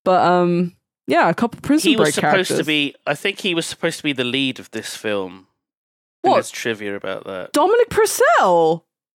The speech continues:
Speaker 2: I think so.
Speaker 1: Yo,
Speaker 2: Um,
Speaker 1: okay, all right. Interesting.
Speaker 2: But instead he had the very, <laughs> very minor role in it.
Speaker 1: Yeah.
Speaker 2: That's gonna feel bad.
Speaker 1: I guess they
Speaker 2: Um,
Speaker 1: must have gotten, like, Christian Bale and were like, "Uh, Sosa,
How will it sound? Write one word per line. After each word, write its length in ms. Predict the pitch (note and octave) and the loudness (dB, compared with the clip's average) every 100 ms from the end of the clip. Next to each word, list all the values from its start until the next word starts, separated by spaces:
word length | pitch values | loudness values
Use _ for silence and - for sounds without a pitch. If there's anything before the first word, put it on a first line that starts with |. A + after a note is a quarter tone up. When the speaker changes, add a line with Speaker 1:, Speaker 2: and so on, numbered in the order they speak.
| _ _ _ _ _ _ _ - | _ _ _ _ _ _ _ -16
Speaker 2:
I 60 | |
think 300 | - F#3+ G#3 | -6 -4 -4
so. 300 | - - G2+ | -6 -2 0
Speaker 1:
Yo, 960 | F#2 G2+ A3 F4+ G3+ F#3 G3+ F4 A#4+ A#4 | 2 4 6 6 4 4 4 6 4 4
Speaker 2:
Um, 100 | B2 | 2
Speaker 1:
okay, 680 | B3 F#4+ G#4+ G#3+ F#3 F#3 C4+ G4 F#4+ | 0 2 2 2 4 4 4 2 2
all 200 | D#4 F#4 | 2 4
right. 400 | D#4+ E4 A4 C#5+ - _ _ _ - | 4 4 4 2 0 _ _ _ -4
Interesting. 600 | E4 G4+ F#4 - F#3 D3 | -2 2 0 0 0 0
Speaker 2:
But 100 | C#3+ | 0
instead 300 | C#3+ - D#3 | -2 0 0
he 120 | D3+ C3+ | 0 -2
had 240 | D#3 C#3+ | -2 -2
the 100 | C#3 | -2
very, 280 | B2 C3+ C3 | 0 0 0
<laughs> 140 | - | 0
very 220 | D3 - A3 | -2 2 2
minor 440 | E3 A3+ G#3+ B3 | 2 2 2 2
role 400 | G#3 G#3+ A3 G3 | 2 2 4 4
in 120 | D#3 | 2
it. 220 | C3+ C3 | 0 0
Speaker 1:
Yeah. 640 | G#3 D#4 E4+ D#4+ C4 G3+ E3+ | 2 4 4 4 4 4 4
Speaker 2:
That's 180 | D#3 - | 2 -2
gonna 180 | A#2 | -6
feel 280 | A2 B2 A#2 | -4 0 0
bad. 320 | A#2 A#2+ B2+ | 2 0 2
Speaker 1:
I 60 | G#3 | 0
guess 340 | G#3+ B3 A#3 | 2 0 0
they 340 | - A#2+ A#2+ G3+ | -6 -2 2 4
Speaker 2:
Um, 60 | |
Speaker 1:
must 180 | G3+ G#3 | 2 0
have 120 | G3 | -2
gotten, 280 | F#3 F#3 F3+ | 0 2 2
like, 160 | F3 F3 | 0 0
Christian 460 | - G3+ - G3 F#3 | -2 -2 0 0 2
Bale 400 | F3 G3+ F#3+ D3+ | 4 4 4 2
and 80 | D3+ | 2
were 80 | D#3 | 2
like, 260 | E3+ F3+ | 2 2
"Uh, 420 | E3+ A#3+ B3 A#3+ | 2 4 4 2
Sosa, 760 | C#4 - C4+ B3 A#3+ A#3 B3+ | 0 0 0 2 2 2 2